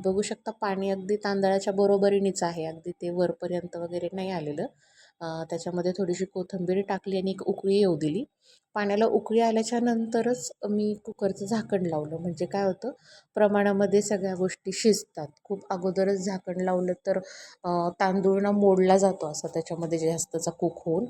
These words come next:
तर, अ, मग दोन शिट्ट्यांमध्ये छान व्यवस्थित मोकळा असा सडसडीत पुलाव भात तयार झाला आहे.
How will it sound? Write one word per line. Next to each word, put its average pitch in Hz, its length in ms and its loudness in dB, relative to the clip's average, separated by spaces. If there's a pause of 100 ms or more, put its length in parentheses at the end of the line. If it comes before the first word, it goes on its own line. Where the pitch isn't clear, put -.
(500)
तर, 170 140 4
अ, 165 460 0 (280)
मग 180 360 -2 (100)
दोन 196 260 4
शिट्ट्यांमध्ये 208 720 -2 (120)
छान 247 140 0 (420)
व्यवस्थित 214 560 0 (260)
मोकळा 202 360 0
असा 202 220 -2
सडसडीत 185 520 -6 (140)
पुलाव 180 280 0
भात 185 180 -6 (160)
तयार 175 360 -2
झाला 175 220 -2
आहे. 196 80 -6